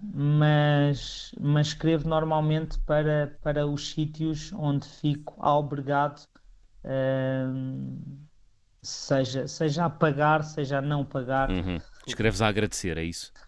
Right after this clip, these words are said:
Speaker 1: Exatamente, escrevo como uma forma de gratidão, ahm, é isso.
Speaker 2: Muito bem. O carimbo de passaporte mais difícil de obter até hoje foi o de?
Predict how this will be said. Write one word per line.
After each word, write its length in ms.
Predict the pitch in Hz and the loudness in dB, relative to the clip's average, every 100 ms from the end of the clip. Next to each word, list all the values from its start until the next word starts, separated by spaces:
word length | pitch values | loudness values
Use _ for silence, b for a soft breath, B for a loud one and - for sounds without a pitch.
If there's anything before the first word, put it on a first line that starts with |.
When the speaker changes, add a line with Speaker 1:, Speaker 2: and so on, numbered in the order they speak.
| - - | -20 -6
Speaker 1:
Exatamente, 600 | 131 147 147 160 156 147 | 0 0 0 -2 -2 -4
escrevo 480 | - - 143 147 143 | -6 -8 -2 -2 -2
como 240 | - 143 | -4 0
uma 180 | 143 143 | 0 0
forma 540 | - 143 147 147 143 | -2 0 0 0 -2
de 520 | 131 127 139 139 135 131 B _ _ - | -4 -6 -2 0 -2 -4 B _ _ -6
gratidão, 760 | 139 139 - 131 139 135 147 151 - - - - - | -2 -2 -2 0 2 2 2 -4 -14 -18 -18 -20 -12
ahm, 800 | 131 131 135 131 131 131 131 131 | -2 2 4 4 4 2 0 -2
é 100 | - | -2
isso. 320 | 127 123 - - - _ _ _ | -2 -2 -8 -18 -20 _ _ _
Speaker 2:
Muito 200 | 143 - | -12 -6
bem. 180 | 87 87 b b | -6 -6 b b
O 80 | 135 | -2
carimbo 300 | 139 143 131 | 2 4 4
de 60 | 113 | 0
passaporte 560 | 131 - 127 127 117 | -2 -2 0 0 0
mais 200 | 113 127 | 2 2
difícil 600 | 113 117 123 117 - 107 | 2 0 0 -2 -2 -2
de 240 | 92 104 101 | -2 0 2
obter 440 | 101 - - 101 | 2 0 -2 -2
até 220 | 92 101 | 0 0
hoje 240 | 95 98 - | 0 0 0
foi 220 | 104 101 | 0 2
o 80 | 104 | 2
de? 420 | 101 135 156 185 | 2 2 0 -4